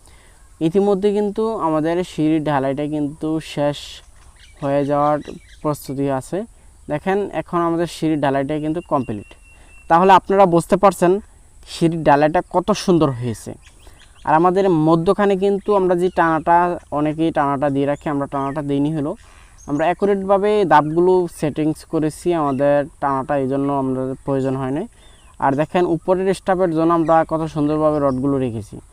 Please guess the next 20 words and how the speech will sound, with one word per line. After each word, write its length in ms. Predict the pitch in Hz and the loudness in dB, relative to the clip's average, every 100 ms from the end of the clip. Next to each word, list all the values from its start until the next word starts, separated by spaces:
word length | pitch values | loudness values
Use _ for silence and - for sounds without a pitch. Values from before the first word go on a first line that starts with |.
| - - - | -20 -20 -10
আর 80 | 143 139 | -8 -4
সিঁড়িতে 380 | 175 170 180 202 202 - 139 | -2 -2 0 2 2 -2 0
ধাপগুলো 440 | 143 147 147 170 185 185 - - - - 147 | 0 2 0 2 4 2 -4 -16 -20 -12 0
দেওয়ার 220 | 151 165 170 | 4 4 2
পরে 140 | 165 170 | -2 0
কিন্তু 160 | 170 170 165 | -2 0 0
অবশ্যই 420 | 160 - - 185 175 | -2 -6 0 0 0
ছোট 160 | - - 156 | -6 -8 -8
একটা 160 | - 170 - | -6 -8 0
পাট্টা 300 | 160 143 - 156 | 0 0 -2 0
মেরে 160 | 160 160 | 0 0
দিবেন। 200 | 151 156 214 - - - - - | -2 -4 -6 -10 -20 -20 -20 -6
পাট্টা 260 | 151 - 175 | -6 -2 0
মেরে 180 | 175 175 175 | 2 2 2
দিলে 140 | 180 180 | 0 0
কিন্তু 220 | 180 180 190 - | -2 0 -4 -2
সিঁড়িটার 440 | 151 151 156 165 147 | -2 0 2 0 2
ধাপগুলো 380 | 127 127 135 160 151 | 0 0 0 0 0
দেখতে 320 | 147 - - 165 165 - - - | -2 -4 -6 -6 -6 -12 -10 -8
অত্যন্ত 440 | - - 196 196 | -8 -2 0 2